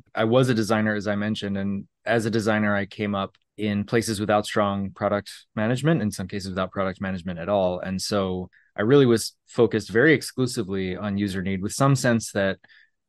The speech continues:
what we're working on in the first place ought to solve a business problem, but really we are solving for user problems. And I think that was a deficiency that I realized over time,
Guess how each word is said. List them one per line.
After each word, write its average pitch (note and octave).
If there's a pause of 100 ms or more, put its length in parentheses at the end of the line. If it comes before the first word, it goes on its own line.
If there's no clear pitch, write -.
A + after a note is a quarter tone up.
(220)
what B2
we're B2
working B2+
on A2
in G2+
the F#2+
first C3
place E3
ought A2
to -
solve C3
a C3+
business C#3
problem, D3+
but A2+
really A2
we G#2
are G2+
solving G2
for F#2+
user F2
problems. F#2 (480)
And B2+
I B2+
think E3+
that D3+
was C3+ (140)
a B2+
deficiency A2+
that G2+
I G2
realized G2
over F2+
time, F2+